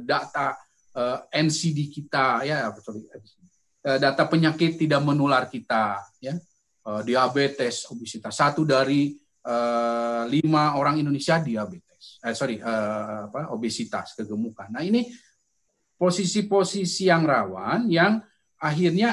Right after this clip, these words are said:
akan mengalami potensi, ya, di, di, diprediksi mengalami potensi terjadinya, eh, infeksi pada kalangan ini yang akhirnya nanti, eh,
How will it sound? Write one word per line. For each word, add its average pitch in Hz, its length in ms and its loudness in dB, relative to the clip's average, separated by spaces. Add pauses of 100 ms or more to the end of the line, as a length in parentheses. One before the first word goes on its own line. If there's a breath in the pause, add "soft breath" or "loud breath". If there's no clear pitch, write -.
akan 208 640 4
mengalami 160 960 2
potensi, 214 880 2
ya, - 140 -20 (260)
di, 127 160 -12 (400)
di, 135 160 -8 (240)
diprediksi 120 560 -4
mengalami 143 400 0
potensi 127 560 -6 (240)
terjadinya, 117 720 -6
eh, 123 320 -4
infeksi 127 320 -6
pada 113 240 -2
kalangan 113 400 -2
ini 123 240 -2
yang 139 160 -2
akhirnya 135 240 -2
nanti, 151 320 -4 (400)
eh, 113 380 -4